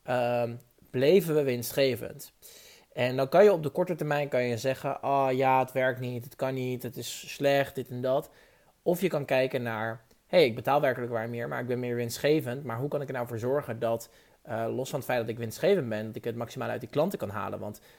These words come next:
eh, voor een bedrijf is het moeilijker namelijk om nieuwe klanten te fixen dan je huidige klanten te behouden en meer resultaten bieden en, ehm, daar, eh, meer uit te halen.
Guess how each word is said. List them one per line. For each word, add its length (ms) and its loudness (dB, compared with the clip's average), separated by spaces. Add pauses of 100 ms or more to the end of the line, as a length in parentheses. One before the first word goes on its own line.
(180)
eh, 360 -2 (200)
voor 160 -6
een 60 -4
bedrijf 320 2
is 120 -6
het 100 -4
moeilijker 340 4
namelijk 340 -2
om 140 -4
nieuwe 220 -2
klanten 320 0
te 80 -8
fixen 440 -2
dan 120 -2
je 80 -4
huidige 340 -2
klanten 260 -8
te 100 -6
behouden 380 -2
en 80 -6
meer 140 -4
resultaten 480 -6
bieden 280 -6
en, 280 -10 (300)
ehm, 460 -10 (220)
daar, 640 -4
eh, 420 -10
meer 300 -6
uit 200 -4
te 80 -8
halen. 420 -8